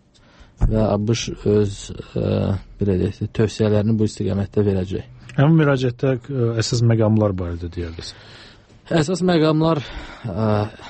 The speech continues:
Speaker 1: Azərbaycanda həbs olunmuş jurnalistlərin azadlığa buraxılması, ə, sözə görə, yəni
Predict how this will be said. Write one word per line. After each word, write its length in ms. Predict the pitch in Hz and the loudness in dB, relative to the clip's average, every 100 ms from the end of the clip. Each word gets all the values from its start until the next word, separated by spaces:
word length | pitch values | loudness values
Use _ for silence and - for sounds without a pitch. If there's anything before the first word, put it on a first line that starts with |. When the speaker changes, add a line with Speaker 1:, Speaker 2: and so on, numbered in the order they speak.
| - - - | -20 -20 0
Speaker 1:
Azərbaycanda 760 | 123 117 113 120 117 120 120 120 - - - _ _ 127 | 2 2 2 2 2 2 2 0 -2 -20 -20 _ _ -2
həbs 220 | 117 - 113 | -2 0 0
olunmuş 400 | 110 107 95 - _ _ _ _ - | 2 0 -4 -16 _ _ _ _ 0
jurnalistlərin 880 | 113 113 110 104 - 110 107 98 110 - - 117 | 2 4 2 -2 -2 0 0 -2 -6 -14 -4 0
azadlığa 460 | 107 104 104 110 | 2 0 0 0
buraxılması, 640 | 113 110 113 117 107 117 117 - - - - - _ _ 120 | 2 0 0 0 -2 -2 -4 -6 -20 -20 -20 -20 _ _ -4
ə, 80 | 113 110 107 - - _ _ - - | 0 0 -2 -6 -20 _ _ -14 -14
sözə 480 | - - 131 120 123 | -18 -2 0 2 2
görə, 260 | 113 107 101 | 2 0 0
yəni 240 | 101 98 | -2 -6